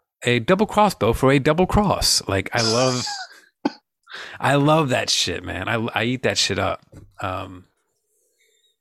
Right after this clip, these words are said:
Speaker 1: it's got a lot of funny one-liners, and it's got a lot of one-liners that don't really land. But like you said, the performances are good. It's not the actor's faults. Um, yeah, I don't know. It's entertaining. And so catch it on cable.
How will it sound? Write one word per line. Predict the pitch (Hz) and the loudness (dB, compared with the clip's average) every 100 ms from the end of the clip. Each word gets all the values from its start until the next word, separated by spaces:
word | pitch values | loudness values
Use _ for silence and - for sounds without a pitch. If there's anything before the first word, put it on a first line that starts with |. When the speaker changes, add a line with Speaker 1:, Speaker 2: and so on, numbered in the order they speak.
| _ _ _ _ _ - | _ _ _ _ _ -6
Speaker 1:
it's | 120 | -2
got | 156 151 | 2 4
a | |
lot | 139 135 | 4 2
of | |
funny | - 131 127 | 0 0 2
one-liners, | 127 127 123 131 131 123 | 2 2 0 2 0 0
and | 117 | -2
it's | 107 | 0
got | 127 | 0
a | |
lot | 131 131 | 2 0
of | 131 | 0
one-liners | 135 135 135 135 120 | -2 0 0 -2 -2
that | 127 123 _ _ - | -2 -2 _ _ -4
don't | 151 - | -2 -2
really | 131 139 135 | -2 0 0
land. | 127 120 120 131 135 135 131 _ - | -2 -2 -2 -2 -2 -4 -8 _ -4
But | |
like | 113 120 131 | -2 -2 -4
you | |
said, | 117 131 | -2 0
the | 107 | -2
performances | 101 - 139 143 123 131 113 | -6 -2 0 0 -2 -2 -2
are | |
good. | 95 117 107 113 | -2 -2 0 0
It's | 107 - | -2 -4
not | 175 - | -4 -2
the | 98 | -2
actor's | 104 - 90 | -2 -4 -8
faults. | - 87 95 - - _ _ _ _ _ _ 98 | -6 -6 -6 -10 -16 _ _ _ _ _ _ -6
Um, | 95 92 90 92 _ _ _ _ _ _ _ _ _ _ _ - | -4 -4 -8 -14 _ _ _ _ _ _ _ _ _ _ _ -4
yeah, | 151 143 | 0 2
I | |
don't | 185 | 2
know. | 110 - | 0 -2
It's | 107 | -2
entertaining. | 147 147 - 110 87 92 _ | 0 0 0 -4 -4 -10 _
And | 101 | -4
so | - 110 | 0 0
catch | 92 113 - | -2 -4 -2
it | |
on | 95 | -4
cable. | 95 87 92 | -2 -4 -6